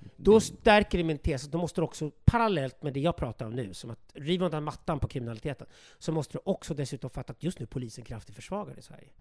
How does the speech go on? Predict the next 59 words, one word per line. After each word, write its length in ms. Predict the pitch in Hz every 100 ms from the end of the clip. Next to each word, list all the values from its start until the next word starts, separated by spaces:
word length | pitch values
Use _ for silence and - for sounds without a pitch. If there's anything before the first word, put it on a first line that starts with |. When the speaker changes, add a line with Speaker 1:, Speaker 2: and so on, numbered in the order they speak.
| -
Speaker 2:
Absolut. 500 | 90 - 78 90 -
Speaker 1:
Slänga 300 | 196 175 170
in 80 | 151
fler 320 | - 233 208
snutar 540 | 165 - 165 101 208
bara 200 | 180 143
spotta 380 | 123 - 147 -
från 180 | 123 127
ingenstans 560 | 113 110 - 127 117 -
kommer 180 | 113 113
inte 140 | 113
lösa 260 | 107 101 110
det 80 |
problemet. 360 | 107 135 147 -
Speaker 2:
Nej, 240 | 104 135 135 -
nej. 160 | - - -
Nej, 120 | 120
men 120 | 143
det, 100 | 123
det 160 | 110 113
är 60 |
som 160 | 143 143
du 80 | 123
var 120 | 113
inne 180 | 104 113
på 120 | 127
lite 160 | 107 101
grann. 160 | 98
Det, 140 | 98 95
det, 160 | 104 117 -
det 160 | - 113
skrevs 320 | - 113 135
en 60 |
artikel 420 | 135 - 101 101 98
igår, 300 | 87 107 160
tror 180 | 98
jag, 60 | 95
utav 180 | 98 92
en 80 | 92
polis 300 | 95 87 87
som 280 | - 98
också 180 | 98 101
skrev 240 | 92 101 95
att 80 |
han 100 | 98
slutade 460 | 90 104 90 95 110
i 60 | 113
samma 260 | 98 92
mening 320 | 95 87 101
där, 140 | 104 87
att 200 | 87 - - - -
vi, 340 | - 98 98 98
vi 120 | 104
kommer 200 | - 120
inte 100 | -
kunna 160 | 107 95
lösa 300 | 90 - -
det 60 |
här. 180 | - -